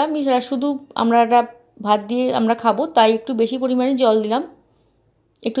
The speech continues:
ঝোলটা বেশি লাগবে। তাই এটা গ্রেভিটা যদি রুটি দিয়ে কেউ খেতে চান, তাই এটা গ্রেভিটা কম লাগ-, রাখলেও হবে, তাই আর জল লাগবে না। আমি যে লাস্টে যে জলটা দিলাম, এটা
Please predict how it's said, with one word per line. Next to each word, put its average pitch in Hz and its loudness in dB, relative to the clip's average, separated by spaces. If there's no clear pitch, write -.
ঝোলটা 247 2
বেশি 226 0
লাগবে। 196 2
তাই 262 8
এটা 294 0
গ্রেভিটা 254 2
যদি 269 -2
রুটি 226 -2
দিয়ে 294 -2
কেউ 262 0
খেতে 240 0
চান, 269 0
তাই 269 4
এটা 262 2
গ্রেভিটা 233 2
কম 226 6
লাগ-, 220 4
রাখলেও 220 2
হবে, 240 0
তাই 233 2
আর 240 6
জল 220 4
লাগবে 196 -2
না। 269 -4
আমি 226 -2
যে 247 -4
লাস্টে 226 0
যে 294 -4
জলটা 240 0
দিলাম, 226 -6
এটা 240 -6